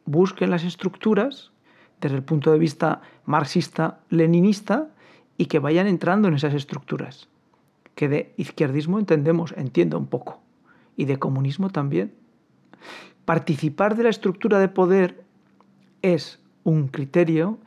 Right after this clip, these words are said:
que nunca ha existido dentro de la Iglesia católica, católica, salvo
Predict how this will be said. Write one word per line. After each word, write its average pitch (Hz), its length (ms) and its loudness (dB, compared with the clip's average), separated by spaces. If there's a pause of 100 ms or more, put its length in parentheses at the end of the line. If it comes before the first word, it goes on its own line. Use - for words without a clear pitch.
(240)
que 175 160 4
nunca 220 380 2
ha - 20 4
existido 160 540 -4
dentro 143 260 -4
de 139 60 -4
la 139 40 -4
Iglesia 139 220 -6
católica, 147 480 -2 (120)
católica, 165 640 -2 (960)
salvo 165 540 0